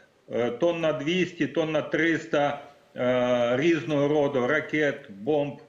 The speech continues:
е, іншого, е, іншого обладнання, яке необхідно.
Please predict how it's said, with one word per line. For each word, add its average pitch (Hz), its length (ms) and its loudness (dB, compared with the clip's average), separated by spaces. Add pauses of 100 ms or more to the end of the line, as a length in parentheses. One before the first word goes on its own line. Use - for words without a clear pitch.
(120)
е, 127 40 -12 (520)
іншого, 156 680 0
е, 131 500 2 (100)
іншого 175 420 0
обладнання, 147 640 0
яке 147 240 -2
необхідно. 131 600 -4